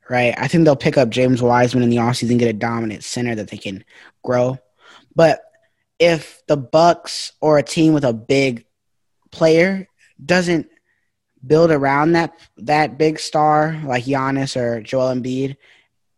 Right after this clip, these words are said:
and they say that they're not coming back next season, I think that's where the Warriors can really use that pick and get a Giannis or a Joel Embiid. And if they get a Giannis or Joel Embiid, that is a scary, scary team.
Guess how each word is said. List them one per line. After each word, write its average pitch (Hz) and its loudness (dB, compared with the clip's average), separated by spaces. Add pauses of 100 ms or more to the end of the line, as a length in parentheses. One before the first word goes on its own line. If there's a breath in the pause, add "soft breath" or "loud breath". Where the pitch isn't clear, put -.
and 131 -4 (100)
they 147 0
say 151 -2
that 135 -8
they're 143 -2
not 147 0
coming 151 -4
back 127 -2
next 190 -6
season, 233 0 (500 soft breath)
I 156 -4
think 147 0
that's 156 0
where 135 -4
the 131 -2
Warriors 127 0
can 123 -6
really 117 -2
use 123 -2
that 113 -6
pick - -4 (480)
and 135 -2
get 131 0
a 120 0
Giannis 120 -2
or 120 0
a 117 0
Joel 117 -2
Embiid. 110 -4
And 104 -8
if 113 -6
they 139 2
get 143 2
a 123 2
Giannis 135 -2
or 139 -6
Joel 127 -2
Embiid, 123 -4
that 127 0
is 120 -6
a 113 -2
scary, 123 -4
scary 113 -2
team. 92 -8